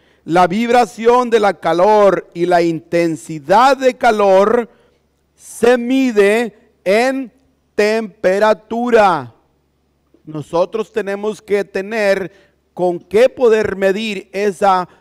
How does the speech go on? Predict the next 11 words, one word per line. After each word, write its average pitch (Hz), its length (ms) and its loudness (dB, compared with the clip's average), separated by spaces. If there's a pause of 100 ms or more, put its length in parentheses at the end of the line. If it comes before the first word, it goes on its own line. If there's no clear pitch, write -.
(140)
vibración 170 1120 -2
y 165 220 -6
esa 190 460 -2 (640)
calor. 170 800 0 (1080)
Y 160 160 -12
nuestra 165 400 -4
medida, 196 720 -2 (640)
como 165 320 -10
consiguiente 214 880 -4
de 170 200 -2
ellas, 208 460 0